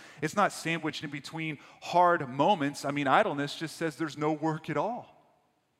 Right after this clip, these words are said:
There's always gonna be a cooperation between rest and work, which is why when you work really hard, you want to what? Rest really hard. You work really long, you want to rest a longer time. Idleness isn't the same. It doesn't cooperate with work. It disagrees with work.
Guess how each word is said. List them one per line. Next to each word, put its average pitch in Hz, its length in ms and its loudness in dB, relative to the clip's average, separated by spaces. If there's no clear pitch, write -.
There's 180 160 0
always 262 320 2
gonna 262 160 -2
be 233 100 -6
a 214 60 -4
cooperation 170 800 0
between 135 400 -10
rest 143 460 0
and 143 180 -2
work, 135 260 2
which 139 140 -8
is 139 120 -8
why 156 140 4
when 147 140 -4
you 156 80 -10
work 175 340 2
really 196 260 -2
hard, 175 360 2
you 160 80 -8
want 156 280 -4
to 185 100 -14
what? 170 400 -2
Rest 139 360 -2
really 143 220 -6
hard. 135 380 0
You 117 60 -12
work 151 260 0
really 165 260 -2
long, 147 360 0
you 147 80 -10
want 147 200 -4
to 180 220 -12
rest 123 340 -2
a 139 80 0
longer 156 360 -2
time. 196 400 -6
Idleness 196 460 -4
isn't 165 200 -12
the 165 80 -8
same. 185 300 -8
It 139 60 -10
doesn't 185 220 -4
cooperate 180 640 2
with 127 220 -8
work. 123 240 -2
It 127 80 -10
disagrees 156 600 -8
with 110 200 -12
work. 92 340 -14